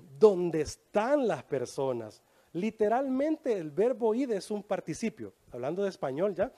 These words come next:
es un participio que quiere decir yendo. Realmente ahí el traductor tuvo que haber puesto la palabra yendo, ¿verdad?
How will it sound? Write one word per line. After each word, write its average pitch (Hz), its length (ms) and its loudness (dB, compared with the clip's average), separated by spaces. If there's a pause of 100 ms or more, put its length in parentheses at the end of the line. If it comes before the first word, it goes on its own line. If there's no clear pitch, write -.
(300)
es 143 160 -10
un 233 140 -2
participio 220 600 -2
que 165 340 -6
quiere 202 200 2
decir 226 440 -4 (120)
yendo. 139 580 0 (340)
Realmente 220 460 0
ahí 196 140 -2
el 202 140 -2
traductor 160 500 0
tuvo 196 260 2
que 175 80 -4
haber 185 180 -2
puesto 190 440 -6
la 160 140 -6
palabra 151 360 -6
yendo, 131 640 -4
¿verdad? 110 300 -8